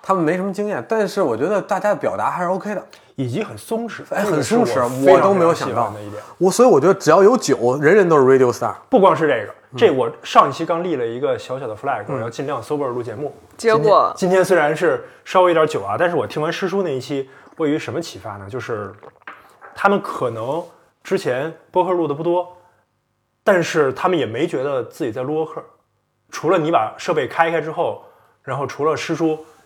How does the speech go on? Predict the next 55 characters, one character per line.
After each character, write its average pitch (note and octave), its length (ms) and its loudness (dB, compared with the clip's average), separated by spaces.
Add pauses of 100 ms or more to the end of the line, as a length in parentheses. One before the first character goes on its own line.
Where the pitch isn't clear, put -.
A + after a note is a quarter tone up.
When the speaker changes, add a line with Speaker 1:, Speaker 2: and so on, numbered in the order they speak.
Speaker 2:
明 D3+ 180 -4
确 F#3 100 2
表 B2+ 140 0
示 A2+ 100 -8
不 C3+ 120 -6
录， D3 200 0
但 C3 80 0
是 B2 80 -6
非 C#3 80 -8
要 C#3+ 80 -2
插 D#3 180 -4
话 D3+ 160 0
之 C#3 80 -4
外， C3+ 180 -2 (320)
基 C4 140 0
本 - 220 -2
上 A2+ 120 -12
就 B2 80 -12
是 A#2 60 -8
相 B2+ 160 -10
当 B2 100 -12
于 A2 200 -8
在 A2+ 240 -8 (260)
滑 C3 140 -2
雪 B2+ 160 -8
之 A2+ 80 -16
后 B2+ 80 -8
在 B2+ 80 -8
小 A#2 140 -12
木 A#2+ 180 -10
屋 B2+ 80 -6
里 A#2+ 40 -8
边 G#2+ 160 -12
的 A2+ 160 -14
那 C3+ 60 -16
样 A2+ 120 -14
一 A2 40 -16
个 A2+ 160 -10
聊 G#2+ 220 -12
天 G#2 40 -16 (120)
状 - 20 -20
态。 A2 200 -20
Speaker 3:
嗯。 F#3 540 -16 (300)
Speaker 2:
然 C#3 160 0
后 C#3+ 460 -2 (280)
今 A#3 200 -2
年 D3+ 260 -2
其 F3 180 -10
实 F3 80 -8
我 C3 300 -8 (240)
明 D3 240 -10
山 F3 100 -4
没 F3 120 -6
少 D#3+ 100 -8
录。 C#3 240 -10